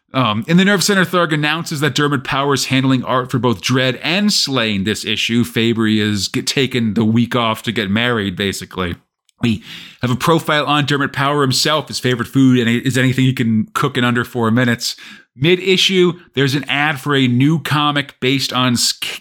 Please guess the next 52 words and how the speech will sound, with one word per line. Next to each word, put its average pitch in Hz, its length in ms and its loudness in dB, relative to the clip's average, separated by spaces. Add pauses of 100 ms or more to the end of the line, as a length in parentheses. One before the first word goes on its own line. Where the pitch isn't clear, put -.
on 127 220 0
Captain 135 580 -4
Scarlet 131 800 0
and 127 180 -2
the 120 60 2
Mysterians, 214 1120 2 (340)
which 120 180 -2
is 120 100 -2
a 123 160 0 (220)
Marionation 135 1080 2
show 127 300 2
from 127 160 0
the 113 120 2
sixties - 680 0
that 107 120 0
got 113 160 -2
a 110 80 0
new 120 320 4
run 110 380 2
in 101 80 0
fall 104 300 -2
of 95 80 -4
nineteen 101 320 -2
ninety-three, 98 560 0
like, 98 260 -4
uh, 107 80 -2
Team 208 180 2
America, 131 540 0
Fox, 90 400 -6
like, - 160 -16
those, 98 220 -4
like, 92 240 -6 (420)
puppets - 480 -6
that - 240 -6 (320)
do 117 160 0
a 104 60 0
T 110 180 0
V 101 140 0
show. 85 260 -4 (440)
The 160 120 2
input 202 220 0
page 196 180 2
is 151 80 -4
a 165 60 -2
nice 175 240 -2
picture 180 320 0
of 139 80 -4
Judge 156 400 -2
Death 196 380 -2
and 131 120 -2
complain 147 440 0
about 139 520 -2